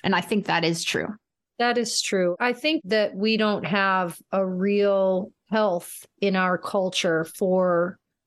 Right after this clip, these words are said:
Speaker 2: working through grief. It's very prescriptive and time limited.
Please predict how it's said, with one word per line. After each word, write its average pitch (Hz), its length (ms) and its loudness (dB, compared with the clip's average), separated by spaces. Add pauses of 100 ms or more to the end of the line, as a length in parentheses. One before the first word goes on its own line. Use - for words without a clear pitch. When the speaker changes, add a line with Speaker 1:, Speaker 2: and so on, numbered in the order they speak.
(220)
Speaker 2:
working 196 520 0
through 175 300 -2
grief. 165 440 0
It's 185 260 0
very 208 640 2
prescriptive 233 840 -2
and 180 160 -2
time 208 400 2
limited. 208 560 2